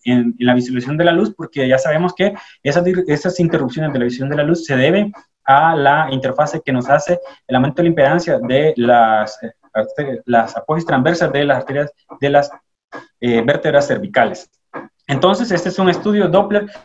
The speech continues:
de una arteria vertebral izquierda normal. Vemos la arteria, eh, carótida anterior y un poco más medial, y en este caso la arteria vertebral, eh, del lado izquierdo, vemos que tiene un flujo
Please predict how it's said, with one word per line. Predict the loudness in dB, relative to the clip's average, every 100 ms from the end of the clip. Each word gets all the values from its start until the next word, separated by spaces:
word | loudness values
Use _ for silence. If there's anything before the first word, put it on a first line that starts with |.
| -18 0
de | 2
una | 2
arteria | 2 2 6 4
vertebral | 4 0 0 2 4 2 -2
izquierda | -6 2 2 4 2 4
normal. | 0 2 2 2 2 0 -4 _ -20 -4
Vemos | 0 2 0 -6 -12 _
la | 0 2 2 0 -8 0
arteria, | 0 0 2 4 4 2 -6
eh, | -2 -2 -2 _ 0
carótida | 2 2 4 2 2 -4 _ _ -6
anterior | -2 -2 0 2 2 0 -8 -20 _ -20 -10
y | -2 2 2
un |
poco | 2 0
más | 2 2
medial, | 4 4 4 0 -10
y | 0 2
en |
este | 2 2
caso | 2 4 2
la | 2
arteria | 2 4 8 8
vertebral, | 4 0 2 4 4 0 -10 -16 -4
eh, | -2 0 -2
del | 0 4
lado | 4
izquierdo, | 4 2 4 2 0
vemos | 2 2 0
que | 0 0
tiene | 2 0 2
un | 2
flujo | 2 -2 0 -4